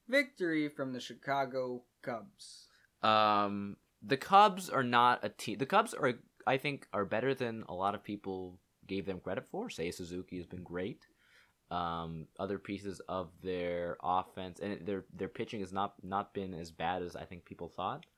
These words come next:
Speaker 2: They are not a team that should be beating you twenty-one to zero.
Speaker 1: No.
Speaker 2: Um, so that is a seri-, and I, I haven't looked at the box score for this game. I don't know what happened. I think they scored, like, eight runs in the second.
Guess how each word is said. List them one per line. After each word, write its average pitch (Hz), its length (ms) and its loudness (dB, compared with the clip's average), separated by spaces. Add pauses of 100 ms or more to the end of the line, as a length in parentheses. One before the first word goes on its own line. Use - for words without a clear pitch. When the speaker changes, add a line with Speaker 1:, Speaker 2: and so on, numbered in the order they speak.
(640)
Speaker 2:
They 143 200 6
are 175 80 6
not 165 200 8
a - 20 -2
team 120 280 0
that 107 100 -2
should 95 140 -4
be 95 80 -2
beating 90 280 -4
you 87 120 -6
twenty-one 80 440 -8
to 67 80 -10
zero. - 400 -12 (220)
Speaker 1:
No. 113 240 -6 (200)
Speaker 2:
Um, 90 640 2 (260)
so 90 440 0
that 120 320 8
is 107 380 0 (100)
a 92 440 2
seri-, 104 500 -6
and 139 100 4
I, 127 260 6
I 127 60 4
haven't 139 220 2
looked 131 160 -2
at 113 40 -12
the 101 80 -2
box 101 240 2
score 117 160 -4
for 113 80 -10
this 110 120 -6
game. 113 140 -4
I 85 100 0
don't 92 180 -4
know 90 300 -4 (420)
what 90 320 2
happened. 95 480 2
I 80 60 -2
think 101 120 -10
they 92 80 -6
scored, 87 300 -8
like, 82 240 -8
eight 95 200 -4
runs 90 340 -6
in 85 80 -10
the 80 80 -8
second. 107 520 -6